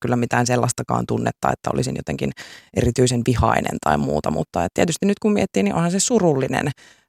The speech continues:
ääni siinä mielessä, että se kertoo siitä, mikä asia meillä on läsnä kaikessa meidän arkisessa ympäristössä joka puolella.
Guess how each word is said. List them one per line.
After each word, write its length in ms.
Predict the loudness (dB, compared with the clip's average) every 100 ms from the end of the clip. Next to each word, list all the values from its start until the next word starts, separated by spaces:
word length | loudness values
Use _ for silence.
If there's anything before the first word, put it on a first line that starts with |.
| 2
ääni 320 | 4 4 0
siinä 260 | 0 -2 -2
mielessä, 440 | -2 -2 -2 -4
että 100 | -4
se 60 | 0
kertoo 380 | 0 0 -4 -2
siitä, 260 | -2 -2
mikä 260 | -4 -2 -4 -6 _ _ _
asia 300 | 2 4 2
meillä 320 | 2 2 0 0
on 220 | -2 -2 -6 0
läsnä 280 | 0 0 -2
kaikessa 520 | 2 4 4 2 -2
meidän 320 | -4 -4 -4 -4
arkisessa 500 | -6 -6 -8 -6 -6
ympäristössä 800 | -6 -4 -4 -4 -6 -10 -10 -6
joka 200 | -6 -4 -4
puolella. 420 | 0 -2 -2 -14